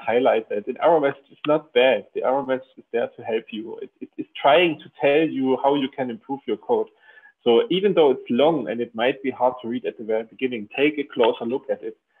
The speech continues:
Um, and you will see, for example, it says here, "Mem object allocation failure." So it cannot allocate more memory. It is out of memory. The error message on the left and the error message on the right are telling the same.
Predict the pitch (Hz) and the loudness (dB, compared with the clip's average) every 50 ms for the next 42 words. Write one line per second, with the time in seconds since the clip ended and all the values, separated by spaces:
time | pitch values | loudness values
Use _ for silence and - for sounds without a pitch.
0 | _ _ _ _ _ 107 107 107 117 117 110 107 110 - 120 98 107 120 127 123 | _ _ _ _ _ -2 -2 0 -2 -6 -10 -12 -8 -8 -8 -2 -2 -2 -2 -4
1 | - - 131 127 - 127 - - - - 110 104 98 101 98 98 - - 120 117 | -6 -6 -6 -4 -2 -2 -4 -4 -4 -8 -8 -6 -6 -6 -8 -8 -4 -4 -2 -2
2 | 113 - - 123 110 110 127 156 175 170 151 139 - - 127 123 - - - 127 | -2 -2 -2 -2 -2 2 2 2 2 2 -2 -6 -2 -2 -2 -2 -2 -4 -2 -2
3 | 113 110 - - - 120 120 110 104 - _ - 104 104 - - 101 98 - _ | -2 -4 -4 -6 -6 -4 -4 -4 -6 -6 _ -6 -6 -4 -6 -8 -12 -14 -8 _
4 | 123 120 123 131 139 165 180 185 170 - _ - - - - _ - - 165 180 | -2 -2 -2 -2 -4 -4 -4 -6 -6 -8 _ -10 -10 -10 -12 _ -6 -4 -4 0
5 | 185 185 180 180 - _ 143 143 143 139 139 139 - 131 117 113 110 110 - _ | 0 -2 -2 -2 -4 _ 0 2 2 2 -2 -2 -2 0 0 0 0 -2 -8 _
6 | 117 113 113 117 120 117 113 120 127 131 127 113 104 95 92 107 104 104 - 113 | -4 0 2 4 4 2 2 0 -2 -2 -2 -2 -4 -4 -4 -6 -8 -10 -12 -12
7 | _ - 139 - - _ - - 127 123 - - - - - 107 110 113 123 120 | _ -10 -10 -10 -12 _ -2 0 0 0 0 -4 -10 -10 -12 -10 -10 -4 -2 -2
8 | 117 117 120 117 - 117 - - 127 123 120 - - - - 120 113 104 110 123 | -2 -2 -4 -6 -8 -6 -2 -2 -2 -2 -4 -8 -12 -14 -14 -12 -12 -4 -4 -4
9 | - - _ _ _ 107 113 120 - 120 127 117 110 - - - 110 110 110 104 | -4 -4 _ _ _ -10 -6 -4 -4 -4 -4 -6 -10 -12 -14 -16 -10 -4 -2 -2
10 | 127 131 127 - 120 117 - 131 123 123 113 107 110 - _ _ 165 - 123 127 | -2 -2 -4 -6 -8 -6 -6 -6 -6 -6 -8 -10 -16 -18 _ _ -2 -2 -2 -4
11 | 131 | -8